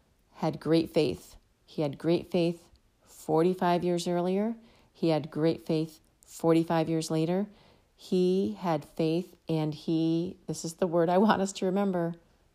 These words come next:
waited. Ah, patience, waiting,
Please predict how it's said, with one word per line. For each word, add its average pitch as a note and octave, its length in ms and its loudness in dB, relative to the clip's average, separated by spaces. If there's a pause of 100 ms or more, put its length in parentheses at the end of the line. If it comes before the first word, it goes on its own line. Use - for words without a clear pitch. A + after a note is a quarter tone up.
(400)
waited. D3 460 -4 (1160)
Ah, A#3 600 2 (280)
patience, A3+ 920 -2 (320)
waiting, G3+ 760 2